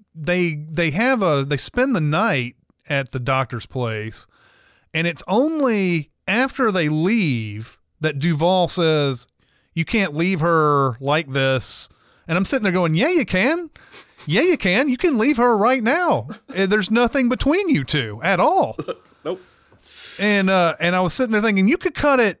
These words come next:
Speaker 1: just when he leaves her and says, "Well, well, well, goodbye," or whatever. They can just <laughs> cut right to the next thing,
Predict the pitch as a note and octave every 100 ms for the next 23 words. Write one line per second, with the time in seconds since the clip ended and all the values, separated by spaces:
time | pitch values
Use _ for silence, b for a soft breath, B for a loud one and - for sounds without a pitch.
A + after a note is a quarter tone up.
0 | - D#3+ G3 D#4 D4+ A3 C4 C#4 D#4 A3
1 | A3 D4 B3+ F3 D#3 C3 A#2+ C#3 C#3 F3
2 | D#3+ C#3+ D3 D3 D#3+ C3+ E3+ D3 C#3+ F#3+
3 | D3+ F3+ G3+ F3+ C#3 C3 B2 A#2+ A#2+ C3
4 | b b b C#4 D4+ D4 - C4+ G#3 -
5 | A#3 - G#3+ A3 G3+ G#3 D3+ G#3 A#3 A3+
6 | E3 C#3